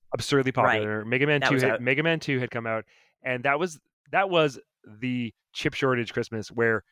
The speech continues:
Speaker 1: Zelda
Speaker 2: Oh.
Speaker 1: two, Zelda two was allegedly out, but you literally could not find it. Like, I, you know, I waited my entire life,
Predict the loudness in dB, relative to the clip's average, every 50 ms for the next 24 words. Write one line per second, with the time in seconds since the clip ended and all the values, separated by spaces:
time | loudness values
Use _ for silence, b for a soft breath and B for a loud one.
0 | _ _ _ -12 -2 0 2 4 4 4 4 4 4 6 6 6 6 4 2 -2
1 | -6 -10 -12 -8 0 2 2 2 2 0 -2 0 2 2 2 2 0 -8 _ _
2 | -2 -2 -2 0 -2 -2 -2 -2 -4 -4 -2 -4 -4 -4 -4 -6 -6 -8 -8 -10
3 | _ _ _ _ _ _ _ _ -2 0 2 4 4 4 4 6 6 6 8 6
4 | 6 6 4 2 0 -2 -8 _ _ _ _ 0 2 2 2 2 2 2 4 4
5 | 2 0 _ _ _ _ _ _ 0 0 0 -2 -8 -16 -20 -20 _ _ -2 -2
6 | -2 -4 -12 _ _ 2 4 4 4 2 0 -4 -6 _ _ _ _ _ _ _
7 | _ _ _ _ _ _ _ _ _ -2 0 0 0 -4 -6 -8 -12 _ _ _
8 | 2 2 2 4 2 0 0 0 -2 -4 -6 -8 -8 -6 -4 -2 -2 -2 -2 -6
9 | -8 -16